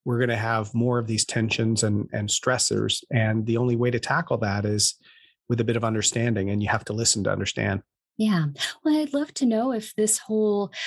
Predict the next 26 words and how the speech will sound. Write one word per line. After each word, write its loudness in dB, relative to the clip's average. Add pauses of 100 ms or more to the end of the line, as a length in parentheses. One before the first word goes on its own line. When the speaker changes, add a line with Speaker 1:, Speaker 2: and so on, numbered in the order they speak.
(160)
Speaker 2:
fun, -2 (420)
y-, 0
you 0
know, -2 (140)
crazy 0
time 0
over 0
the -4
last 0
twenty-one 2
months, 2
how 0
has 0
it 2 (380)
changed 0
you 0 (180)
and, 2
and 2
shaped 0 (960)
your 0
political -2
career 0
going 2
forward? -2 (1160)
Speaker 1:
Well, 2
I, 0